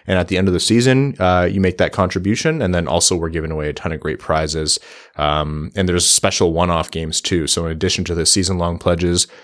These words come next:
we'll announce, "Hey, this game on February thirty-first is a special game. Make your pledge for that game." And we'll have prizes like we've given away a signed Nemesnikov jersey. Prashanth Iyer, who we've started this with, has given away, like, a Raymond and a Seider jersey.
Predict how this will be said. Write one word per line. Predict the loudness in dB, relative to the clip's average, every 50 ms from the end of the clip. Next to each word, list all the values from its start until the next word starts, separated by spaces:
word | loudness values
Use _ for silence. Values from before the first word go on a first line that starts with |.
| -20 -20 _ _ -2
we'll | 0 0 2 0
announce, | 0 -2 -4 -4 -4 -4 -4 0
"Hey, | 2 2 2 2 2 0 0
this | 0 2 2 2
game | 2 2 2 2 4 4
on | 4 4 4 2 0 -2 -6 -8 -16 -20 -20 -20 _ _
February | -2 0 2 4 4 4 6 6 4 4
thirty-first | 2 2 0 0 0 2 2 2 2 2 2 -2 -4 -6 -14 _ _ _ _ -2
is | 0 2 2 2 0 0
a | 0 0 0 0
special | 0 0 0 0 0 0 0
game. | 2 4 4 4 4 2 0 -2 0
Make | 0 0 0
your | 0 -2
pledge | 0 0 0 0 2
for | 2
that | 2 2 2 2
game." | 2 2 4 4 4
And | 4 4 4
we'll | 2 2
have | 2 0 -2 -2 -2
prizes | -2 0 0 2 2 0 0 -2 -2 -2
like | -4 -4 -6 -10 -18 _ _ -20 _ _
we've | -2 -2 -2 -2
given | -2 -4 -2 -2
away | 0 0 0 0
a | 0
signed | 0 0 0 -2 -2 -4
Nemesnikov | -2 -2 0 0 0 -2 -2 0 2 2 2 2
jersey. | 2 2 4 4 4 4 2 0 0
Prashanth | -2 -6 -4 -2 -2 -2 -2 0
Iyer, | 0 2 2 4 4 4 4 4
who | 4 2
we've | 0 0 -2
started | -2 0 0 2 2 0
this | 0 -2 -2 0 2
with, | 2 2 2 0 -4 -16 -20 -20 -20 -12 -8
has | -6 -4 -2
given | -2 -2 -2 -2
away, | 0 0 2 2
like, | 0 0 -2 -4
a | -2
Raymond | 0 2 2 2 4 4 2 2 2
and | 0 -2
a | -2
Seider | -2 0 2 2 4 4 4 2 2
jersey. | 2 0 0 0 0 0 0 -2 -2